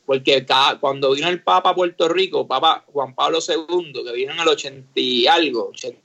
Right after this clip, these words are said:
y nueve, ochenta y seis, qué sé yo, los regalos que se le hicieron al Papa fueron tallas de santo. O sea, es, es tan importante, es tan importante la talla de santo en Puerto Rico como que el Papa le regalaron fucking santo y están en el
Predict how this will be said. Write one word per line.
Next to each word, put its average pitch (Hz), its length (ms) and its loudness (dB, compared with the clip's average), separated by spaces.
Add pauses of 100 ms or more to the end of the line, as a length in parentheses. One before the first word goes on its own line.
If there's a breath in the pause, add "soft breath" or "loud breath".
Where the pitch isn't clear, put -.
(120)
y 113 100 -14
nueve, 156 240 -4
ochenta 123 440 -4
y 113 440 -6
seis, 151 320 0
qué 139 80 2
sé 143 200 0
yo, 143 140 2 (1000 soft breath)
los 151 280 2
regalos 156 360 4
que 202 100 -4
se 202 80 -2
le 202 60 4
hicieron 202 260 -2
al 190 120 -6
Papa 196 300 -2
fueron 175 300 -4
tallas 151 300 -4
de 160 120 -2
santo. 127 380 -16 (560)
O 175 80 -4
sea, 151 140 2
es, 160 280 -2
es 180 240 -4
tan 233 160 0
importante, 214 960 0 (520)
es 170 180 0
tan 233 160 2
importante 220 680 0
la 185 200 0 (120)
talla 190 200 -2
de 202 60 0
santo 196 260 -2
en 202 80 -4
Puerto 196 320 0
Rico 196 200 4
como 156 240 -4
que 139 180 2
el 135 140 -4
Papa 196 480 2
le 180 80 -2
regalaron 160 540 -4
fucking 170 420 -4
santo 180 600 0
y 147 80 0
están 135 380 0 (100)
en 139 200 -8
el 127 160 -6